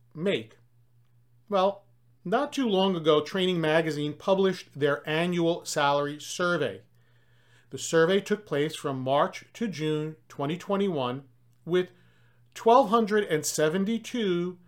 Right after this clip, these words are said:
um, readers responding. The survey breaks down salaries by a number of different categories, such as the region you're in, your position, for example,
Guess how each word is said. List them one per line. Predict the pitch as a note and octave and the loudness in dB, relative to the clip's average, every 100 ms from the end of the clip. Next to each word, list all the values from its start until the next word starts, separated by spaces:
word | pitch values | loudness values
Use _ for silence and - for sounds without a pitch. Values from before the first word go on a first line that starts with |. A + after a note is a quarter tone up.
| _ _ _ _ | _ _ _ _
um, | C#3 C#3 C3+ C3+ C3 _ _ | 0 0 0 -6 -10 _ _
readers | D3 D#3 D3+ D3+ C#3+ | -6 -2 0 -2 -4
responding. | C3+ - - D3 C3+ G#2 F2+ _ _ _ _ _ _ _ _ _ _ _ _ _ _ _ _ | -6 -4 0 2 2 -2 -12 _ _ _ _ _ _ _ _ _ _ _ _ _ _ _ _
The | - A#3+ | -10 -8
survey | - D4+ D#4+ F4 | -4 -4 0 0
breaks | G3 G3+ F#3+ | 2 0 0
down | - D#3 D3 | -2 -2 -2
salaries | - D3+ D3 D#3 C#3+ C#3 | -2 0 2 2 0 -4
by | C3 D3+ | -2 0
a | D3 | 0
number | C#3+ D#3+ G3+ G#3 | 0 -2 0 0
of | F3+ | 0
different | C#3 C3 D3+ C#3+ | -4 -6 -8 -8
categories, | - D#3+ D#3+ D3+ B2 G#2 - - _ _ | -6 0 0 -2 -4 -6 -14 -20 _ _
such | - C3 A2+ | -10 -8 -6
as | C#3 C3+ C3+ - _ _ _ _ | -4 -4 -4 -10 _ _ _ _
the | - F#3 | -6 -4
region | A#3 A#3+ F3 C#3 | -2 -2 -2 -4
you're | B2 A#2 | -4 -6
in, | G2+ - _ _ _ _ _ _ _ | -6 -14 _ _ _ _ _ _ _
your | C#3 C#3+ | -6 -4
position, | D#3+ D#3 A#3+ - C3+ G2 - _ | -4 -2 0 -2 -6 -10 -18 _
for | - | -8
example, | C3 C3 E3+ E3+ - E2+ | -8 -2 0 0 -4 -14